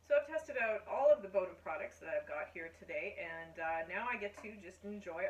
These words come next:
all of the coffee I made. You can see my full review of these Bodum products on Best Buy Canada's blog.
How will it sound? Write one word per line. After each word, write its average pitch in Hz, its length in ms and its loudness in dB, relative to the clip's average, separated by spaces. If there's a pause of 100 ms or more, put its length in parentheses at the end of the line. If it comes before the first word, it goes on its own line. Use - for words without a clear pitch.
all 196 180 2
of 208 60 -6
the 254 80 -10
coffee 320 400 -2
I 175 160 -4
made. 151 240 -10 (380)
You 208 100 -10
can 208 140 -8
see 247 100 -10
my 196 220 -2 (100)
full 403 240 -4
review 190 500 -4
of 185 160 -6
these 175 180 -12 (120)
Bodum 170 380 -6
products - 580 -8
on 180 220 -8
Best - 260 -8
Buy 175 140 -6 (100)
Canada's 254 420 -8
blog. 143 220 -8